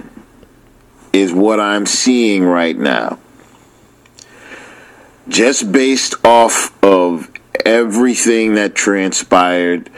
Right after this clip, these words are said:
Brock beating Cody, bringing Brock into the mix altogether, just, just Brock's presence tonight.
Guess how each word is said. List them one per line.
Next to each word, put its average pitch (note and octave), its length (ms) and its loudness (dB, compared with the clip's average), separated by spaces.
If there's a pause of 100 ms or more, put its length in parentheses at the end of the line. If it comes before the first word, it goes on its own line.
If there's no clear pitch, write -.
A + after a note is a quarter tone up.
(540)
Brock G#2+ 800 0 (1400)
beating A2+ 540 0
Cody, A2+ 1120 0 (580)
bringing A#2 640 0
Brock A#2 400 2
into G#2+ 300 0
the G2 100 0
mix G#2+ 600 -2
altogether, G#2 840 0
just, F#2+ 440 -4 (480)
just G3 520 -2
Brock's C#3+ 560 -2
presence A#2 640 -2
tonight. G2 540 -4